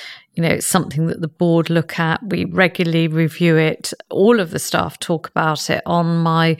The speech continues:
all staff calls that happen once a month. We have a team selected or self-selected actually from across the business that are looking at all forms of diversity and education. I think people are really,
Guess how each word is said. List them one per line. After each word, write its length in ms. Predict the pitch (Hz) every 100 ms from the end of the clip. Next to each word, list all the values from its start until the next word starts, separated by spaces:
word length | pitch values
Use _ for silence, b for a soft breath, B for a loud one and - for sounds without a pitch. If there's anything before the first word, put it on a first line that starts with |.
| B B B
all 120 | - 165
staff 400 | - 180 165 -
calls 320 | - 165 156
that 100 | -
happen 560 | - - 170 170 165 160 -
once 300 | 170 165 -
a 60 |
month. 360 | 170 165 170 -
We 140 | 170
have 400 | 160 - - 165 - B B B
a 60 | 175
team 640 | - - 202 180 170 165 165 B B - -
selected 720 | - 202 175 - - 175 - -
or 200 | 165 165
self-selected 800 | 165 220 247 - 170 - - -
actually 380 | 139 - - 165
from 180 | - 170
across 340 | - 180 -
the 80 | 170
business 560 | 165 160 - 156 - -
that 220 | - -
are 40 | 170
looking 360 | 180 175 165
at 60 | -
all 260 | 175 170
forms 420 | 165 - 175 170 165
of 80 |
diversity 800 | 160 160 160 160 - - 160 160 B B B B
and 180 | - 175 -
education. 880 | 175 - - 190 170 165 175 160 165
I 120 | 180
think 300 | - 175 -
people 360 | - 185 - 170
are 80 |
really, 640 | 160 180 190 180 170 170